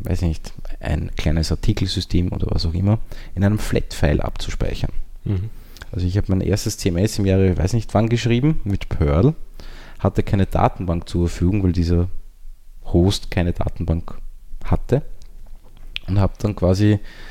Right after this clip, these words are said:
Speaker 1: ein kleines C M S, also C M S ist jetzt übertrieben, es ist halt ein kleines Web-C M S, wo halt jemand Artikel eingeben konnte und die dann auf einer Webseite wieder ausgespuckt wurden, äh, einfach nur in einem Textfile abgespeichert.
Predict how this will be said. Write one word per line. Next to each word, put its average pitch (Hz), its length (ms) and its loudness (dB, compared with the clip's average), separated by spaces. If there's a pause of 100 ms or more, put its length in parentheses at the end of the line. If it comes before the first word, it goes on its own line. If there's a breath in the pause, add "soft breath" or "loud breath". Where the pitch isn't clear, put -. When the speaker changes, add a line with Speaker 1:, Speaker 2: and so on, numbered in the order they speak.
(420 loud breath)
Speaker 1:
ein 101 160 2
kleines 95 340 4
C 101 100 2
M 90 80 2
S, 98 180 2
also 82 200 -2
C - 140 -2
M 71 60 0
S 80 220 2
ist 82 80 4
jetzt - 160 -2
übertrieben, 95 520 4
es 87 120 2
ist 82 120 -2
halt 82 220 -2
ein 78 80 -4
kleines 82 380 0
Web-C - 320 2
M 95 80 2
S, 87 200 2
wo 80 140 0
halt 85 160 0
jemand 78 240 2
Artikel 76 420 2
eingeben 82 440 2
konnte 87 340 0
und 87 160 -2
die 85 200 2 (120)
dann 80 160 -2
auf 80 180 0
einer 80 160 2
Webseite 82 400 2
wieder 82 180 0
ausgespuckt - 640 0
wurden, 92 240 2 (1400 loud breath)
äh, 98 240 6 (640)
einfach 117 240 4
nur 120 80 6
in 120 100 4
einem 117 220 4
Textfile - 460 4
abgespeichert. - 640 0